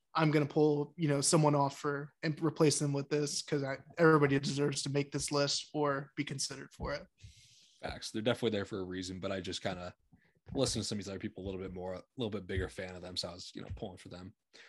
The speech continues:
Speaker 2: The two that I was pulling for were Bia and then Mike Dimes. Mike Dimes, I think he might be just a little bit too small, but he's so talented. Like, I would have been so happy to see him on this list,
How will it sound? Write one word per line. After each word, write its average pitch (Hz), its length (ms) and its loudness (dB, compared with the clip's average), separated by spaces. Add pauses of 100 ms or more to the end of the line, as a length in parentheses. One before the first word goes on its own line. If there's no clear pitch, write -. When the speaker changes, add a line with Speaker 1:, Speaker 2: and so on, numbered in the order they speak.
(180)
Speaker 2:
The 110 40 -8
two 151 200 4
that 120 100 4
I 131 120 6
was 131 140 4
pulling 113 340 0
for 98 440 -6 (760)
were 101 120 -4
Bia 127 560 2 (240)
and 107 120 2
then 101 100 2
Mike 95 300 -2
Dimes. 87 600 -8 (340)
Mike 127 280 2
Dimes, 123 560 2 (280)
I - 80 -4
think 143 200 -4
he 139 100 -2
might 123 160 0
be 127 80 4
just 117 100 0
a 110 40 -4
little 117 200 0
bit 120 160 -4
too 123 140 -2
small, 113 480 -2 (440)
but 107 100 -2
he's 110 260 -2
so 113 200 2
talented. 107 520 -2
Like, 95 320 -4 (680)
I 113 140 2
would 110 160 0
have 110 80 -2
been 101 120 -2
so 113 220 2
happy 110 240 0
to 104 80 -4
see 113 160 -2
him 107 140 0
on 104 160 -4
this 101 200 -6
list, 104 380 -4